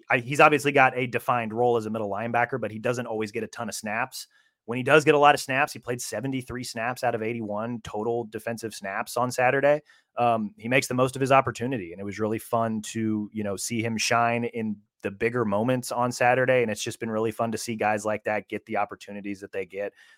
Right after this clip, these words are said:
throughout the course of the season. And, you know, I don't know that Alabama is where they're at without those guys doing the things that they need to do. You know, some of those dirty work,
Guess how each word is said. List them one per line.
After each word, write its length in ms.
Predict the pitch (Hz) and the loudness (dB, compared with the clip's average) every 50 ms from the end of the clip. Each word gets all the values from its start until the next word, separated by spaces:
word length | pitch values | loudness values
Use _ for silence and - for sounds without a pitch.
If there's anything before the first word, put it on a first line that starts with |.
| _ _ | _ _
throughout 220 | - 139 143 139 | 6 6 6 8
the 80 | - 147 | 6 6
course 240 | 131 151 151 143 - | 8 8 8 8 6
of 60 | 139 | 2
the 80 | 139 | 2
season. 420 | - - 147 160 131 110 92 85 80 | 2 2 0 0 0 -2 -6 -6 -8
And, 280 | 90 101 101 101 98 - | -8 -6 -6 -6 -8 -10
you 80 | _ 101 | _ -4
know, 80 | 104 | 0
I 80 | 98 101 | 0 2
don't 140 | 107 113 107 | 2 2 2
know 80 | 110 | 2
that 120 | 110 113 110 | 2 2 4
Alabama 440 | 113 110 110 107 110 107 110 110 110 | 4 2 2 2 0 -2 -2 -2 -2
is 120 | 104 - | -4 -6
where 280 | - 101 107 113 117 113 | -6 -4 0 0 2 2
they're 180 | 120 120 110 | 2 2 6
at 300 | 117 127 135 123 92 90 | 8 8 8 6 4 0
without 500 | 101 98 - - 110 110 117 110 - _ | -6 -10 -6 -2 0 2 2 0 -2 _
those 260 | - 113 117 107 104 - | -2 0 0 0 -2 -2
guys 360 | - 123 117 113 110 104 92 | 0 2 2 2 2 0 -4
doing 320 | - - 110 107 104 104 | -8 -8 -8 -6 -6 -6
the 80 | 101 101 | -8 -10
things 260 | - - 110 107 98 | -10 -10 -10 -10 -10
that 120 | 101 98 - | -12 -10 -10
they 100 | 101 101 | -8 -8
need 160 | 101 98 92 | -8 -10 -12
to 60 | 95 | -14
do. 320 | 92 98 98 98 95 92 - - - _ _ _ _ | -14 -12 -10 -10 -10 -10 -12 -16 -20 _ _ _ _
You 80 | 104 | -8
know, 60 | 104 98 | -6 -4
some 180 | - - 117 | -2 -2 0
of 60 | 113 | 0
those 160 | 107 110 101 - | 0 0 -2 -2
dirty 280 | - - 107 107 107 | -2 -2 -2 -2 -2
work, 240 | 98 101 107 104 - | -2 -2 -2 -2 -4